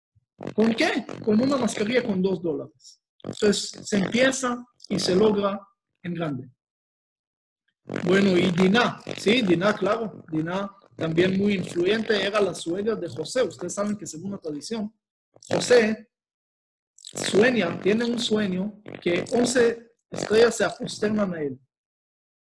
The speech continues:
¿Por qué once? Porque eran once hermanos. Pero ¿y Diná?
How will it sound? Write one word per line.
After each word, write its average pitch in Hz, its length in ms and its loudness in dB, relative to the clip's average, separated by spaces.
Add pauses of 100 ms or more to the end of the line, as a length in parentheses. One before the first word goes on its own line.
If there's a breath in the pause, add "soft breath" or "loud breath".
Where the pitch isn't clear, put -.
¿Por - 340 -2
qué 277 160 2
once? 165 540 -2 (240)
Porque 190 280 -2
eran 214 220 2
once 202 240 0
hermanos. 226 520 -2 (180)
Pero 196 240 4
¿y 190 80 4
Diná? 208 480 2